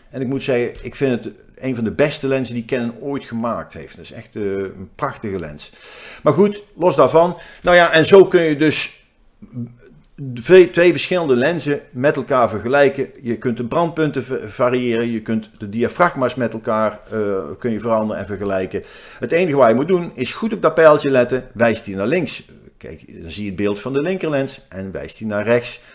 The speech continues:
dan zie je het be-, het beeld van de rechterlens. Ja, tot zover. Ik zou zeggen, ga gewoon eens een, een middagje spelen. Je, je treft er echt alle Canon lenzen aan die er maar zijn. Er zit zelfs van andere merken zitten ook nog lenzen onder. Dus Brian heeft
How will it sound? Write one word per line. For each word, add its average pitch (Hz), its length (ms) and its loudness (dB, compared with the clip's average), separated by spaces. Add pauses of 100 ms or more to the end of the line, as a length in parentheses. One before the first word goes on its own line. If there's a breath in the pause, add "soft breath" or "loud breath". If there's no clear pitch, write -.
(160 soft breath)
dan 92 140 -14
zie 87 140 -16
je 85 60 -12
het 82 100 -16
be-, 78 260 -10 (200)
het - 140 -18
beeld 82 260 -12
van 135 140 -10
de 147 60 -4
rechterlens. 73 600 -10 (320 loud breath)
Ja, - 240 -2
tot 156 180 -2
zover. 185 520 6
Ik - 60 -8
zou 165 160 2
zeggen, 160 380 2
ga 202 220 4
gewoon 196 240 2
eens 143 120 -2
een, 156 180 -6
een 143 80 -6
middagje 151 340 0
spelen. 185 380 2
Je, 139 220 -2
je 143 140 -4
treft - 260 -2
er 139 60 -12
echt - 320 -4 (320)
alle 208 680 4
Canon 180 240 4
lenzen 151 280 0
aan 139 140 -2
die 135 80 -2
er 127 60 -4
maar 117 100 -2
zijn. 156 220 2 (240 loud breath)
Er 120 80 -4
zit 123 120 -10
zelfs 160 240 6
van 139 120 -4
andere 156 280 0
merken 147 340 0
zitten 120 280 -4
ook 202 180 2
nog 156 180 -4
lenzen 165 340 -2
onder. 156 220 -6
Dus 120 160 -8
Brian 135 260 0
heeft 127 200 -6